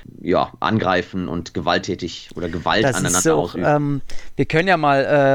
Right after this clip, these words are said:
Speaker 2: äh, wenn ich so auf die Uhr gucke, wir können ja mal zu den, zu den, äh, expliziten Szenen kommen, die den Film ja ganz klar ausmachen. Da, da würde ich ganz gerne unterteilen zwischen, äh, sexuelle, brutale und alles, was mit Tieren zu tun hat.
Speaker 1: Ja.
Speaker 2: Gehen wir mal zu den erwähnten, äh, sexuellen, weil wir die ja eben hatten.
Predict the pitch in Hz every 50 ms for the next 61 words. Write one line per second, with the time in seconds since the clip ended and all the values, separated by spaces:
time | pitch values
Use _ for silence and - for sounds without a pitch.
0 | 135 135 127 123 135 135 131 143 147 135 - 156 - 151 156 147 - - 147 135
1 | 147 143 139 131 - 147 151 156 156 151 147 139 135 - - 139 135 139 135 135
2 | 135 131 - - 135 135 135 131 131 - 90 - 131 131 127 123 113 110 110 110
3 | - - - 120 - - - 156 139 - - - 185 190 - - 165 - - -
4 | 147 143 135 - 175 175 151 139 135 139 131 - - 151 147 147 143 139 139 131
5 | - 143 147 156 - - - - 151 143 139 - - 151 156 156 - 151 143 135
6 | 135 131 131 127 123 143 120 120 143 151 147 - 151 143 127 - 151 143 147 151
7 | 151 143 147 139 - - 139 135 143 147 147 - 143 147 135 147 139 135 - -
8 | - - - - - - - 147 143 139 - - - 165 - - - 165 131 151
9 | 160 156 139 143 143 - - 143 131 127 139 156 160 160 151 147 - - 151 147
10 | - 151 139 - 147 - - - 160 170 170 - 165 147 - 165 160 165 170 175
11 | - - - - - - - - _ - - - - - 98 104 107 104 101 123
12 | 139 143 147 151 151 151 147 143 - 151 151 143 123 135 131 139 147 147 - 160
13 | 156 143 87 139 147 139 - - 151 - - - 156 107 95 135 143 160 165 160
14 | 143 139 131 139 131 135 135 135 - - 135 135 139 135 131 165 160